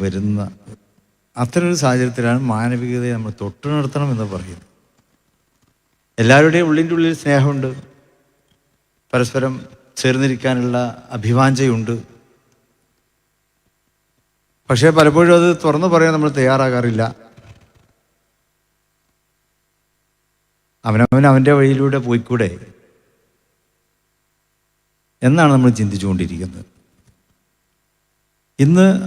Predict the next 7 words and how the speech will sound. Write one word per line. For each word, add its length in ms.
അവനവൻ്റെ 460
വഴി 180
എന്നുള്ളത് 380
അത് 80
പല 240
വഴികളായി 440
മാറുകയാണ്. 520